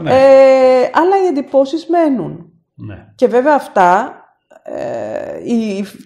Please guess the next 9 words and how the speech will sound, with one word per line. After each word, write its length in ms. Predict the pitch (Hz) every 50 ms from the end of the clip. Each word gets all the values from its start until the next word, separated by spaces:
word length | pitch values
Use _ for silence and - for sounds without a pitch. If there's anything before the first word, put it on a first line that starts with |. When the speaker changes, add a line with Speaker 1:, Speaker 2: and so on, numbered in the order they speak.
| _ _ - -
Speaker 2:
οι, 320 | - - 156 - - - -
τις 140 | - 226 202
συνέπειες 480 | - 233 190 214 190 185 190 240 262 262
τις 160 | - 294 -
υφιστάμεθα 800 | 320 - 277 247 - - 220 208 202 202 208 220 220 302 320 330
στο 180 | 320 - 302
θέμα 240 | - 240 233 233 262
της 120 | 269 269
πανδημίας 840 | - 359 339 330 349 320 294 240 175 135 135 139 - - _ _ _